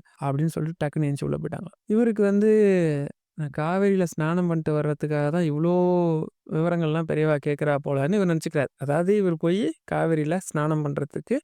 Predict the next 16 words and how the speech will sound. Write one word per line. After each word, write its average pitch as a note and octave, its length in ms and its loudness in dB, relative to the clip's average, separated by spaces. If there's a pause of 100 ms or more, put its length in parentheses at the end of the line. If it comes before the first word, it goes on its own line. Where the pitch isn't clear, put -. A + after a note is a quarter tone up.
பெரியவா F#3+ 320 4
வந்து E3 220 0
சொல்லியிருக்கிறாங்கன்னு D#3 680 0
அவர் F3 120 2
நினச்சிக்கிட்டார். D#3+ 400 -4 (260)
சனிக்கிழமை E3 480 -2
காலைல C#3+ 340 -2 (220)
பொழுது F#3 300 2
விடிஞ்சது, E3+ 420 2
மழை E3 260 2
லேசா E3 440 2
தூறிட்டே E3+ 380 0
இருக்கு. D#3+ 260 0
பெரியவாவோட D#3 640 2 (280)
அந்த D#3 260 0 (280)
கட்டளை, D3+ 360 -4